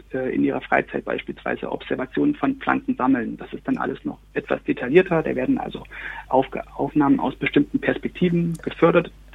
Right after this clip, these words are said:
äh, gefordert. Diese Bilder kommen dann zu uns, wir schauen uns die an und wenn die okay sind, dann, äh, kommen die mit in den Pool,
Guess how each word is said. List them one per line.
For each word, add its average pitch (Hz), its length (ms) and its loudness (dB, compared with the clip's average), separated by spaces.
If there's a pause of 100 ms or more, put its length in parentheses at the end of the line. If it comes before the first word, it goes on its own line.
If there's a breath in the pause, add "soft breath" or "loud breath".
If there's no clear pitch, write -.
(180)
äh, 135 100 2
gefordert. 175 480 0 (540 loud breath)
Diese 143 180 4
Bilder 151 480 6 (440 loud breath)
kommen 139 220 4
dann 113 200 2
zu - 120 -6
uns, 226 280 4
wir 147 80 0
schauen 139 240 2
uns - 120 0
die - 140 0
an 98 480 2
und 135 100 2
wenn 135 140 6
die - 80 2
okay 151 300 4
sind, 160 340 2 (340)
dann, 131 500 2
äh, 120 260 -4 (180)
kommen 143 220 8
die 135 80 8
mit 131 160 6
in 127 100 6
den 120 140 6
Pool, 147 400 6